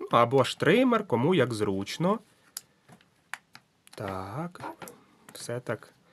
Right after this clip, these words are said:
гарно зафіксовано. Так,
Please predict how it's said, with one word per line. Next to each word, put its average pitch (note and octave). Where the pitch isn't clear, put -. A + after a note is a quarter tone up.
гарно A2+
зафіксовано. A2
Так, C3